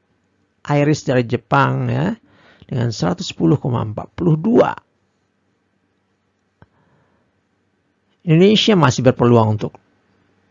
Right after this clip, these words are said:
apa, untuk merangkak ke atas karena bedanya tidak terlalu jauh untuk masuk ke babak klo-, playoff, ya. Hari ini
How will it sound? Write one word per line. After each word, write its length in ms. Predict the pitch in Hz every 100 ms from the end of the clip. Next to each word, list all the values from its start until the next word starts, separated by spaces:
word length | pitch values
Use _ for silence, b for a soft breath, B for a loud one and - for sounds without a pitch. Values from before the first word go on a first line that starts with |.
| _ _
apa, 320 | 117 127 165
untuk 320 | 139 110 -
merangkak 480 | 110 113 110 - -
ke 80 | 117
atas 320 | - 120 -
karena 240 | 131 113
bedanya 320 | 107 107 113
tidak 320 | 139 131 101 -
terlalu 320 | - 117 104
jauh 240 | 127 113 120
untuk 160 | 104 117
masuk 400 | 101 - - -
ke 80 |
babak 320 | 104 92 95 - _
klo-, 320 | - 98 - _ _ _ _ -
playoff, 560 | 123 113 139 110 - -
ya. 240 | 117 - 226 _ b b b b b b b b _ _ - _ _ - - _ _ - _ _ -
Hari 240 | 220 226 247
ini 300 | 226 254